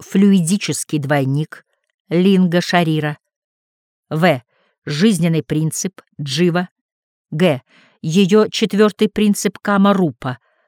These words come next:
образуется её творческим импульсом, действующим из центра к окружности. Д. Её пятый принцип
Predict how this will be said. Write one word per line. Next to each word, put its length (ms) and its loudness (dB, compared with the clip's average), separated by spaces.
образуется 840 0
её 360 0
творческим 760 -4
импульсом, 600 -6
действующим 920 -2
из 200 -6
центра 540 -2
к 100 -8
окружности. 880 -8
Д. 300 -2
Её 420 2
пятый 360 -2
принцип 640 -6